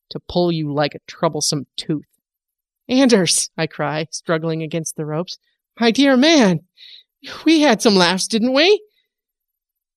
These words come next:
He's fitting the cap onto my head, seating the little claws into the flesh of my scalp.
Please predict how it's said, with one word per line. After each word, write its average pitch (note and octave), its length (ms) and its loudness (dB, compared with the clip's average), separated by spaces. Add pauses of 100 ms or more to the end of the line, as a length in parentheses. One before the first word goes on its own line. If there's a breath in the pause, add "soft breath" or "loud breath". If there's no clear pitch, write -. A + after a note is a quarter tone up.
He's E3 240 -4
fitting F3+ 320 -4
the D3+ 80 -8
cap F#3 320 -4
onto D3+ 180 -4
my D3+ 200 -4
head, E3 260 -4 (340 soft breath)
seating G3+ 400 -2
the F3 100 -2
little F3 240 -2
claws F3 460 -2
into D#3 160 -10
the - 180 -8
flesh G3 280 -2
of D#3+ 80 -8
my D3 180 -2
scalp. E3 460 -4